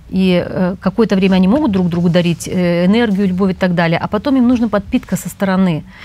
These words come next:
И вот это тоже один из при-, при-, при-, примеров, когда, м, измена может произойти, да, когда начинают задыхаться. Поэтому лучше всего, когда есть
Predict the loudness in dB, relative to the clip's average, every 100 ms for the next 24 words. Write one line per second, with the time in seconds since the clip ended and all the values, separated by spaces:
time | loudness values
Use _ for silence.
0 | -18 -18 -8 -2 0 0 -2 -4 -2 0
1 | 0 0 2 2 4 2 2 0 0 -2
2 | -2 -4 -4 -6 0 2 2 0 -2 -2
3 | 0 2 2 0 -6 -10 -10 -4 2 2
4 | 4 2 0 -4 -4 -2 -2 -2 -2 -2
5 | -2 -2 0 -2 -2 -4 -4 -6 -8 -14
6 | -20 -20 -20 -8 -6 -2 -2 -2 -6 -20
7 | -20 -20 -8 -2 -2 -2 -4 -4 -4 -4
8 | -4 -4 -2 -2 -4 -8